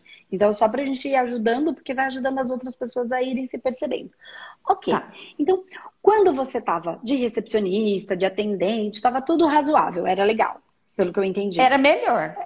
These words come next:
Speaker 1: Era mais legal. Tá. Então, quando você vai pra gerência, o que que nesse, na gerência te incomodava tanto?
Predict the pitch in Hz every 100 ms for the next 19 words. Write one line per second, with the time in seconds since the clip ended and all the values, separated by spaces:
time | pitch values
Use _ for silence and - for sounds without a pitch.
0 | - 220 202 202 208 202 233 208 - -
1 | - - 185 170 190 226 208 196 190 190
2 | 180 185 240 269 254 226 202 170 170 -
3 | 208 330 - - 466 494 - 330 254 254
4 | - 220 220 240 226 208 254 269 220 214
5 | 208 - 262 262 294 262 269 269 254 254
6 | 254 - 180 185 -